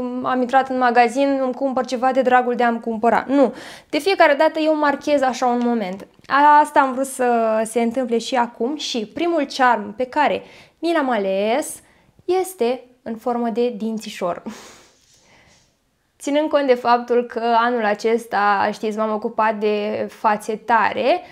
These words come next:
am zis că ar fi foarte drăguț să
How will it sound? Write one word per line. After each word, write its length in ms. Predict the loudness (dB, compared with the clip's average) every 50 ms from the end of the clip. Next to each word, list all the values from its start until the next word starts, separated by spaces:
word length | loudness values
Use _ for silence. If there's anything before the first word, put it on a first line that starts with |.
| -20 -20 _
am 180 | -6 -4 -2 -2
zis 220 | -2 -4 -4 -4
că 80 | -4 -2 -2
ar 60 | -2
fi 120 | -4 -6
foarte 320 | -4 0 0 0 0 0 -2
drăguț 420 | -2 -2 -4 -4 -2 -4 -4 -4
să 500 | -6 -8 -4 0 2 4 4 4 4 2